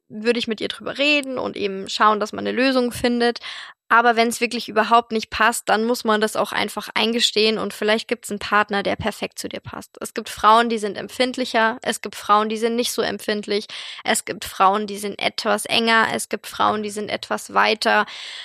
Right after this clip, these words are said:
Manche wollen's härter, manche wollen's nicht so hart, manche wollen auch einfach weniger Sex und die sagen eben, „Okay, du, egal wie groß oder klein dein Penis ist, wir können schon Sex haben, aber ich brauch's eh nicht so oft, lieber leckst du mich danach noch.“ Und dann ist es ihnen auch nicht so wichtig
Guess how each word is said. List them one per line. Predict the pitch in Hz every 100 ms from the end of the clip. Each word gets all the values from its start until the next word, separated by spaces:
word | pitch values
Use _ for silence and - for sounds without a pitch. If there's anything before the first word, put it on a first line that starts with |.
| -
Manche | 220 226 233 214
wollen's | 214 226 233 -
härter, | 226 220 220 214 208
manche | 208 220 240
wollen's | 220 226 226
nicht | 226 220
so | - 214
hart, | 208 202 202 -
manche | - 214 220 214
wollen | 208 202
auch | 196
einfach | - - 202 -
weniger | 190 185 196 254 262 254
Sex | - 240 240 - - - -
und | 220
die | 214
sagen | 208 214 214
eben, | 202 214 214
„Okay, | 208 - 247
du, | 233 233 233 - - _ _ _ _ _
egal | - 254 214 214 226
wie | 214
groß | - 226 226
oder | 190
klein | 202 214 208
dein | 196 196
Penis | - 220 214 -
ist, | 202 -
wir | 202
können | 254 247
schon | 226 208
Sex | 277 277 247
haben, | 220 226 220
aber | - 208 208 202 202 - - _ _ -
ich | -
brauch's | - 240 247 -
eh | 262
nicht | 254 -
so | 233
oft, | 220 220 - 247
lieber | 247 226
leckst | 214 214 -
du | 214
mich | 208 -
danach | 196 196 196 202
noch.“ | 202 202
Und | 190 208
dann | 214
ist | 214 -
es | 226 -
ihnen | 226 214
auch | - 208 -
nicht | 214 -
so | 196
wichtig | 214 214 - 208 - -